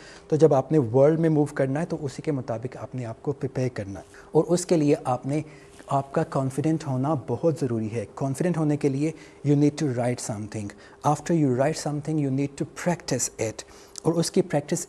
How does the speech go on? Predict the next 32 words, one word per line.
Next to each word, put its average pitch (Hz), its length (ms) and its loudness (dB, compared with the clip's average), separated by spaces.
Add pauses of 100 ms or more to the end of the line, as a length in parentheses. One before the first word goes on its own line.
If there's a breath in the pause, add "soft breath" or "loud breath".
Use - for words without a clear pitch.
(100)
इतनी 202 300 0
ज़्यादा 143 280 2
कीजिए 139 420 0
कि 165 120 0
वो 151 180 2
चीज़ें 151 420 0
आपके 131 360 0
माइ-, 131 300 -4 (100)
आपके 127 280 0
फेस - 420 -4
पे 160 100 2 (560 loud breath)
नेचुरल 151 560 2
हो 113 180 -2
जाएं। 104 280 -6 (380 loud breath)
मैं 170 100 6
एक 170 80 2
एग्जांपल 135 460 2
देता 123 260 -2
हूँ। 113 80 -2 (280)
एक 165 180 2
एक्टर 151 380 0
होता 123 280 -2
है, 110 140 -6 (300 loud breath)
उसको 135 260 0
उर्दू 156 400 2
लैंग्वेज 139 400 2
में 147 100 2
एक 139 100 -2
स्क्रिप्ट - 380 -2
दिया 120 200 2
जाता 107 320 -4
है 113 140 -8